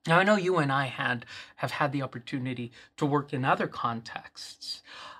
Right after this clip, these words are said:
Uh, and one of the things that I would, that I like to do, uh, when I used to lead congregations was to simply talk pretty early on in the year about how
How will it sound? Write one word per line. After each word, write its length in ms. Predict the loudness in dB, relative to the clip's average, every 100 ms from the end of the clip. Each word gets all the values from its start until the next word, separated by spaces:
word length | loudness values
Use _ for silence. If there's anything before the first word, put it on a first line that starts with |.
| -6
Uh, 340 | -2 0 0 -2 -6 _ -20 -20 _ 2
and 540 | 4 6 4 0 -4 -14 _ -20 -10
one 300 | 4 8 10
of 100 | 8
the 60 | 6
things 260 | 2 4
that 120 | 4
I 160 | 4 4
would, 240 | 2 -4 -8 -4
that 120 | 2
I 120 | 4
like 280 | 4 0 -2
to 120 | -6
do, 340 | -2 0 0 -2
uh, 380 | -4 -8 -8 -6
when 180 | -2 0
I 60 | 0
used 180 | 0 -2
to 60 |
lead 360 | -2 0 -2 0
congregations 920 | 0 0 0 0 0 -2 -4 -4 -4
was 160 | -4 -6
to 120 | -6
simply 380 | -6 -4 -4 -4
talk 460 | 0 6 6 4 -6 -10 _ _
pretty 300 | -2 2 4
early 320 | 4 6 4 4
on 400 | 4 4 2 -4 -12 -6
in 180 | -2 0
the 100 | 2
year 440 | 2 2 2 0 -4 -14 -4
about 460 | 4 8 6 4 -8 -20 _
how 640 | 2 6 8 6 4 0